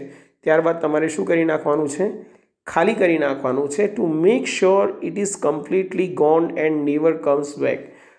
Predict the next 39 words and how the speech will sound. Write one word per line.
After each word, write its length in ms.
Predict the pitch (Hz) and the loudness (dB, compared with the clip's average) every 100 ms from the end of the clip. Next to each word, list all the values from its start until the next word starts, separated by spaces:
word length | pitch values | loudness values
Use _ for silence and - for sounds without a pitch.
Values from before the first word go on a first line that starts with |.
| _ - | _ 2
તો 80 | |
એ 60 | 185 | 4
બાબતની 420 | 185 175 185 190 | 6 6 4 2
ખાતરી 640 | 190 - - 143 143 220 214 | -2 -10 -4 -4 -2 -4 0
કરવા 300 | 156 151 147 | 2 2 0
માટે 420 | 139 131 175 247 - - _ 170 | -2 -2 -2 -4 -8 -20 _ -4
recycle 420 | 180 165 156 156 | 0 2 2 -2
બિન 180 | 156 165 | -2 -4
ખાલી 340 | - 135 151 | -2 -2 0
કરી 180 | 151 147 | 0 0
નાખવાનું 440 | 139 123 127 143 | -2 -2 -2 -2
છે 200 | 135 202 233 - - _ _ | -2 -4 -6 -14 -20 _ _
કે 140 | 180 190 | 0 0
જે 320 | 180 190 - | 2 2 2
આ 200 | 156 175 | 2 0
જે 300 | 185 202 196 | 2 4 4
file 500 | 190 - 156 143 147 | 0 -2 2 2 2
છે 300 | 147 - 127 | -2 -2 -2
selfcritic.exe 1160 | 127 160 151 151 151 156 151 151 151 151 147 160 | 2 2 2 0 -4 -4 0 0 0 -4 -2 -4
સંપૂર્ણપણે 880 | - 160 160 208 214 208 - 165 165 | 0 -2 -2 2 2 2 2 4 4
એમ 120 | 165 | 2
કે 180 | 165 165 | 0 -2
દૂર 300 | 156 208 214 | 0 -2 -2
થઈ 220 | - 151 | 0 0
ગઈ 200 | 151 156 | 2 0
છે 200 | 151 - - - - _ - | 0 -4 -4 -12 -20 _ -4
અને 140 | 170 | -2
ફરી 300 | 170 - 185 | 0 0 0
પાછી 360 | 185 147 143 165 | 2 2 2 -2
એ 100 | 165 | 0
ક્યારેય 260 | 143 139 | -2 0
તમારી 280 | 156 147 151 | -2 0 0
સિસ્ટમની 500 | 139 147 - 156 156 | -2 -6 -6 -4 -2
અંદર 220 | 147 147 | 0 0
વિક્ષેપ 400 | 151 139 - 156 | 0 -4 -4 -4
કરવા 200 | - 143 | 0 0
માટે 260 | 143 139 151 | 0 0 0
પાછી 380 | - 123 - - | 0 -2 0 0
આવશે 460 | 139 135 151 165 | 2 0 0 0